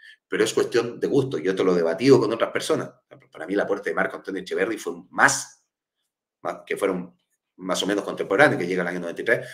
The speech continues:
fue mucho más en cancha, en cantidad de partidos, en minutos, que lo que hizo el Vichy. Nadie puede decir que el Vichy no era un extraordinario jugador, lo era, pero que se entiende, y ahí es cuestión de gusto. Eh, a algunos les puede gustar más un futbolista que otro. O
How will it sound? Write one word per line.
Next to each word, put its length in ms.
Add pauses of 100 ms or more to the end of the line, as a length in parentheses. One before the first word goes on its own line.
(160)
fue 120
mucho 180
más 260
en 200
cancha, 520
en 60
cantidad 340
de 60
partidos, 440
en 160
minutos, 640 (400)
que 100
lo 140
que 80
hizo 180
el 60
Vichy. 260 (1300)
Nadie 220
puede 160
decir 140
que 60
el 80
Vichy 220
no 100
era 180
un 120
extraordinario 520
jugador, 480
lo 160
era, 380 (640)
pero 140
que 60
se 80
entiende, 320
y 60
ahí 120
es 40
cuestión 240
de 60
gusto. 480 (320)
Eh, 520
a 40
algunos 240
les 100
puede 160
gustar 480
más 320
un 80
futbolista 460
que 100
otro. 280
O 160